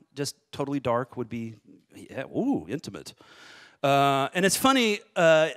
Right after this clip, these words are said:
this was, like, a screen grab of my desktop, and I was doing kind of, like, Windows, Windows hacking, and I don't know if you can see, do I have, like, a little, I thought I had a, a laser. Do I have a laser?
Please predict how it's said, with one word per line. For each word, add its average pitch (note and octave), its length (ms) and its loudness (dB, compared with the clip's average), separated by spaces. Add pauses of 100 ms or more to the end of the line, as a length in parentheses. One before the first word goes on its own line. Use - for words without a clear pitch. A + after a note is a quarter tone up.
this G3 180 4
was, G3 140 0
like, F#3 140 2
a D#3 60 -2
screen F#3+ 360 -2
grab D#3 300 2
of C3+ 100 -4
my C3 140 -2
desktop, B2 680 0 (160)
and B2+ 220 -6
I A#2+ 80 -6
was A#2+ 140 -10
doing D3+ 260 -4
kind C3+ 160 -8
of, A#2+ 40 -8
like, A#2 160 -4
Windows, B2+ 640 -4 (300)
Windows C3+ 400 2
hacking, A#2+ 640 -8 (340)
and B2 400 -8
I D3+ 60 -6
don't C#3+ 140 -6
know C#3 400 -6
if B2+ 200 -16
you C#3 120 -6
can A#2 140 -12
see, C3+ 680 -8
do B2+ 100 -14
I C#3+ 80 -16
have, D3+ 180 -16
like, D3+ 160 -16
a C#3 80 -14
little, C3 460 -12 (680)
I C3 40 -20
thought C3 220 -20
I B2+ 80 -16
had A#2+ 260 -16
a, G#2+ 220 -14 (920)
a G2 60 -14
laser. G2 560 -10 (140)
Do - 80 -18
I C#3 60 -14
have D#3+ 100 -16
a D3+ 60 -16
laser? A2 480 -12